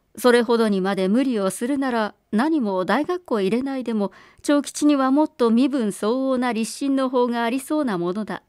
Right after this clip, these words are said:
とも思った。しかし口出して言うほどのことでもないので、何か話題の変化をと望む矢先へ、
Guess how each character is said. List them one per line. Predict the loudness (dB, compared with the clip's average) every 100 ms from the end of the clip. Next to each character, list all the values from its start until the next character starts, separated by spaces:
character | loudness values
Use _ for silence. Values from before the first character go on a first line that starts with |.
| -8
と | -6
も | -4 -4
思 | -6
っ | -12
た。 | -18 -20 _ _ _ _ _ _ _ _ _ _ _ -10
し | -4
か | -4
し | -2 -4 -4
口 | -6 -2 -2
出 | 0 -2
し |
て | -4 -2
言 | -2
う |
ほ | 0
ど | 2
の | 2 0
こ | -2
と | -2
で | -2
も | -2 -2
な | -2
い | -2
の | -4
で、 | -6 -8 -16 -18 0
何 | 2 2
か | 0 -2
話 | 0 0
題 | 0 0
の | 0
変 | 0 -2
化 | -2 -4
を | -4
と | -4 0
望 | 0 0
む | -2 -2
矢 | -4
先 | -6 -8 -6
へ、 | -8